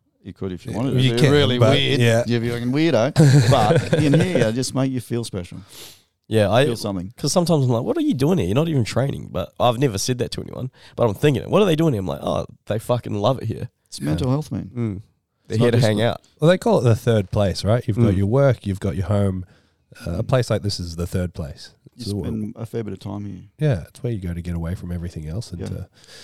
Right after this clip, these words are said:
Speaker 2: to de-stress. And I mean, that's only possible because of people like you. You know, if we didn't have people like you in the community, it wouldn't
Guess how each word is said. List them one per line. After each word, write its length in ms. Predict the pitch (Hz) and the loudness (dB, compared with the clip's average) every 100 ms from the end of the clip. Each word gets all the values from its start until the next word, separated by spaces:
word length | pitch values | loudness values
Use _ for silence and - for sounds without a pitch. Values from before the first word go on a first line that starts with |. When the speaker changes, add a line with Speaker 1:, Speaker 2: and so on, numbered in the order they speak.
| - - - | -20 -20 -16
Speaker 2:
to 80 | - | -8
de-stress. 480 | 98 95 - 117 - | -4 -4 0 -2 2
And 80 | 170 | 2
I 20 | |
mean, 200 | 160 151 | 2 2
that's 260 | 139 165 - | 0 0 2
only 240 | 165 147 | 0 0
possible 380 | - 170 143 117 | 2 2 2 -4
because 400 | 117 117 151 127 | -4 -2 0 0
of 80 | 101 | -4
people 220 | 104 90 | -8 -8
like 220 | 87 85 87 | -10 -8 -12
you. 140 | 92 _ _ _ _ _ _ | -14 _ _ _ _ _ _
You 60 | 110 | -4
know, 40 | |
if 100 | 107 | 0
we 80 | 139 | 0
didn't 180 | 127 - | -2 -6
have 340 | - 123 117 | -2 0 0
people 260 | - 110 101 | -4 -6 -4
like 200 | 101 - | -4 -2
you 120 | 104 | -4
in 60 | 92 | -4
the 60 | |
community, 480 | 92 98 120 92 87 107 | -6 -4 -4 -4 -6 -4
it 160 | 107 | -2
wouldn't 340 | 110 107 95 | 0 -2 -4